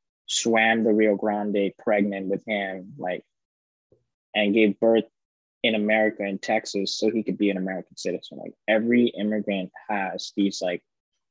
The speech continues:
chilling stories that immigrant parents use to guilt trip their children into getting A plus scores and nothing less. <laughs> So, yeah.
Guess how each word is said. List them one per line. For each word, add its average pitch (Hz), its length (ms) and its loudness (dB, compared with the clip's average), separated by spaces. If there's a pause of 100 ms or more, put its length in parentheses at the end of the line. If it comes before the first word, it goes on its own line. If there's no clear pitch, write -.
(100)
chilling 143 560 6
stories 127 840 6
that 107 360 4 (120)
immigrant 123 400 -2
parents 113 600 -4
use 113 340 4
to 104 100 -4
guilt 117 360 2
trip 104 320 0 (880)
their 107 480 4 (160)
children 113 680 2
into 107 360 -4
getting 104 380 2
A 110 220 2
plus 104 220 -2
scores 98 800 0 (720)
and 107 220 2
nothing 104 340 0
less. 92 540 -4 (1300)
<laughs> 302 1120 2 (200)
So, - 600 0
yeah. 104 320 2